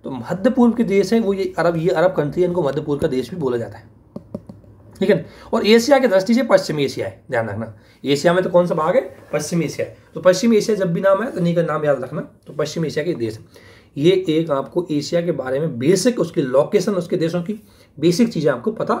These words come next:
लग चुकी है, ठीक है ना? इसके बाद आगे बढ़ते हैं थोड़ा सा।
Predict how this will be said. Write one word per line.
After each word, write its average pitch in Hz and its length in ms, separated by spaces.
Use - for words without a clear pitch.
लग 143 120
चुकी - 260
है, 107 60
ठीक 196 100
है 147 80
ना? 120 60
इसके 185 240
बाद 226 260
आगे 175 180
बढ़ते 175 220
हैं 180 80
थोड़ा 156 120
सा। 226 100